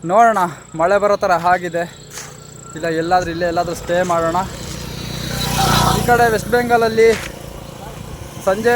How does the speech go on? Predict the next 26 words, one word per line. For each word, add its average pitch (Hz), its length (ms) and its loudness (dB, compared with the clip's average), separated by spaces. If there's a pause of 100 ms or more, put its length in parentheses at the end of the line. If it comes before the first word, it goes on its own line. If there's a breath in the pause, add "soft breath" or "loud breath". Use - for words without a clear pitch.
(160)
ಮೂರು 233 160 4
ಗಂಟೆಯಿಂದ 226 360 0 (120)
ನಾಲ್ಕು 208 280 4
ಗಂಟೆ 214 180 0
ಆದ 202 240 2
ನಂತರ 202 180 -2 (380)
ಮಳೆ 170 200 0
ಶುರುವಾಗುತ್ತೆ. 180 460 -2 (100)
ನೋಡ, 160 120 -2
ಅಲ್ಲೇ 160 240 -2
ಗಾಳಿ 151 280 -2
ಶುರುವಾಗ್ತಾ 160 500 -4
ಇದೆ. 160 120 -6 (600)
So 185 80 -4
ಮುಂದೆ 190 300 -4
ಎಲ್ಲಾದ್ರೂ 202 300 2
ಡಾಬಾ 185 300 2
ಹತ್ರ 180 180 -2 (120)
ಹೋಗಿ 180 200 -4
ಸ್ಟೇ 180 260 -2
ಮಾಡಿ 180 300 -2 (600)
ಅಲ್ಲಿಂದ 175 220 -6 (140)
ಬೆಳಗ್ಗೆ 175 260 -2
ಎದ್ದು 175 280 -6
ಸಿಟಿ 180 360 -10
ಕಡೆ 190 140 0